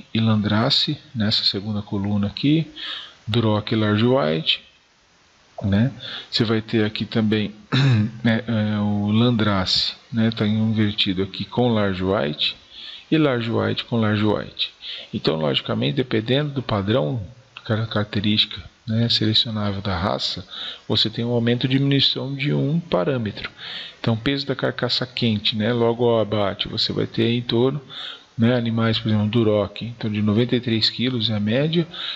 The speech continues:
lá já o Large White vai pra noventa e seis, né? Espessura de toucinho, né, de gordura subcutânea, a gente fala, né, em vez de gordura, toucinho subcutâneo. Então você vai aí de vinte por c-, milímetros no Duroc, né?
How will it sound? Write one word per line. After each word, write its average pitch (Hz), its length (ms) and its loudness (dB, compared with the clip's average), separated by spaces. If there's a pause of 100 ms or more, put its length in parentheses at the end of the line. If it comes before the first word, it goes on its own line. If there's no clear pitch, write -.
(140)
lá 107 220 2
já 117 180 -2
o 120 60 0
Large 117 320 0
White 104 320 2
vai 123 140 0
pra - 160 -6
noventa 117 400 0
e 110 60 0
seis, 104 540 0 (220)
né? 117 260 0 (560)
Espessura 127 560 0
de 123 100 -6
toucinho, 113 760 0 (200)
né, 113 220 2
de 107 200 2
gordura 104 520 2
subcutânea, 110 580 -2
a 123 40 0
gente 117 100 -6
fala, 123 280 2
né, 123 240 0 (180)
em 117 100 0
vez 107 140 4
de 107 60 0
gordura, 113 360 2
toucinho 127 640 0
subcutâneo. 107 640 -4
Então 117 280 0
você - 140 0
vai 117 220 2
aí 110 140 0
de 110 140 -2
vinte 113 500 -2
por 107 220 -4
c-, - 160 0
milímetros 110 800 0 (480)
no 120 100 4
Duroc, 104 560 2 (220)
né? 113 260 0